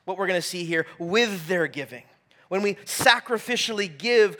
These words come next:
to the furthering of God, King, God's kingdom, he's pleased with it. And godly giving actually does more for the giver than the one who receives.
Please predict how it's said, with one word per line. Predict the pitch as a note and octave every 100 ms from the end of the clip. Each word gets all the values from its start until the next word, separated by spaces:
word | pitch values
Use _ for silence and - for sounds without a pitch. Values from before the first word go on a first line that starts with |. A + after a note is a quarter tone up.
| - -
to | G#3
the |
furthering | F#3 - B3 A#3 A3 G#3+
of | F3+
God, | G#3+ G3 F#3+
King, | - A#3+ -
God's | F#3 -
kingdom, | - B3+ G3+ F3+ -
he's | - G3+ -
pleased | - - G#3 A#3+ B3 G3+ D3+
with | D#3 C#3
it. | C#3 - -
And | G3 F#3
godly | G3+ A#3+ D4 C#4 G#3
giving | B2+ A3 B3 D#3+ F#3+ G4 F4+ _ - - - -
actually | G#3 - - B3 B3
does | F#3+ A3+ E3+
more | F#3 G3 A3+ B3 C4 B3+ - -
for | A3
the | G3
giver | D3+ C#3 C#4+ G3+ G#3 G3+ -
than | G3+ G#3+
the | G#3
one | F#3+ F#3+ F#3+
who | F3+
receives. | F#3 - E3+ A#2+ - - -